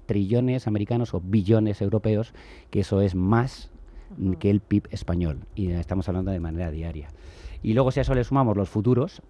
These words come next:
Speaker 1: eh, los futuros, pues, se
Speaker 2: Ujú.
Speaker 1: pueden estar poniendo en otros, eh, trescientos cincuenta mil millones.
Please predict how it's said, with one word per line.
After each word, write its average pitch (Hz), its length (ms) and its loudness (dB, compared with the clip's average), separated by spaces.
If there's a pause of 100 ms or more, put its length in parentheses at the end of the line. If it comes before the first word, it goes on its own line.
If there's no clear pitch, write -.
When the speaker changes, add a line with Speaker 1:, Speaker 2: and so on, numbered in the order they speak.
Speaker 1:
eh, 87 720 -4
los 87 140 -4
futuros, 95 320 -4
pues, 92 140 -4
se 90 80 -6
Speaker 2:
Ujú. 78 40 -8
Speaker 1:
pueden 92 220 -2
estar 90 240 -6
poniendo 92 500 -4 (300)
en 95 160 0
otros, 85 720 -4
eh, 82 420 -6
trescientos 85 480 -8
cincuenta 87 340 -6
mil 82 140 -6
millones. 82 500 -6